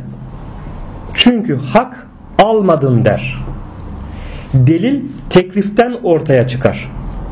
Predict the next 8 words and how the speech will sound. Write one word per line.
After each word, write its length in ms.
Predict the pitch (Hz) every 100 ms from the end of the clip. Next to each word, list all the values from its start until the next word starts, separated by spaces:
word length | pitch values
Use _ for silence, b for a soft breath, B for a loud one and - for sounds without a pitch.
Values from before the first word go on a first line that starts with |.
| - - -
Sana 500 | - 156 196 269 - - - -
yapma 460 | 135 233 254 160 135
denildi, 460 | 127 120 120 269 - - - -
sen 320 | - 185 233
yaptın. 420 | 233 214 - 135 - - B B B B B -
Sana 580 | - - 147 190 214 208 -
yap 320 | 131 180 196 147
denildi, 520 | 120 113 110 226